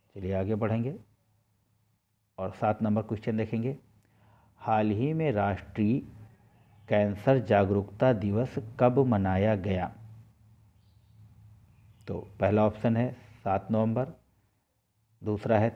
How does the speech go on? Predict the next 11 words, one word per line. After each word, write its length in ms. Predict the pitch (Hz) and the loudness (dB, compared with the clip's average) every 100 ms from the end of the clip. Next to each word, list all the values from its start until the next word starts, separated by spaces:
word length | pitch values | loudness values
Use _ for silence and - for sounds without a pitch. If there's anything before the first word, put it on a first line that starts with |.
| - | -2
तीन 180 | 104 | 0
नवंबर, 460 | 113 117 117 117 131 - - _ _ _ _ _ _ _ _ _ _ _ _ _ _ _ _ - | 2 2 2 0 -4 -8 -20 _ _ _ _ _ _ _ _ _ _ _ _ _ _ _ _ -4
तीसरा 320 | 107 117 113 | -2 0 2
है 140 | 110 | 2
दस 220 | 92 110 - | 2 2 4
नवंबर 480 | 120 120 123 131 - _ _ _ _ _ _ _ - | 4 4 2 -2 -6 _ _ _ _ _ _ _ -8
और 140 | 101 | -6
चौथा 440 | 95 104 95 95 113 | -6 -6 -4 0 0
है 160 | 117 170 - _ _ _ _ - | 0 -6 -14 _ _ _ _ -8
पाँच 240 | 95 98 | -8 -6
नवंबर। 440 | 98 87 82 90 | -6 -6 -6 -8